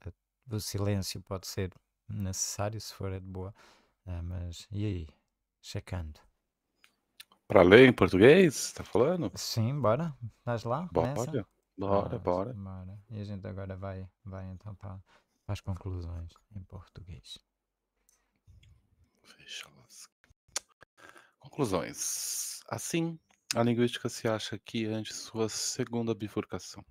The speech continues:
Speaker 2: Foi necessário, primeiro, escolher entre a língua e a fala.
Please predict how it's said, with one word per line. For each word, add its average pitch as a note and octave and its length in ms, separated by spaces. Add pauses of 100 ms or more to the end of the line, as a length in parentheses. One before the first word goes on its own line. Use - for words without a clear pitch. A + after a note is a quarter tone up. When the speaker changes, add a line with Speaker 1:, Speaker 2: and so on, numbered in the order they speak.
(680)
Speaker 2:
Foi - 160
necessário, G2 540
primeiro, F#2+ 480
escolher G2+ 540
entre G#2 280
a G2+ 60
língua B2+ 440 (200)
e A#2+ 100
a A#2 80
fala. - 400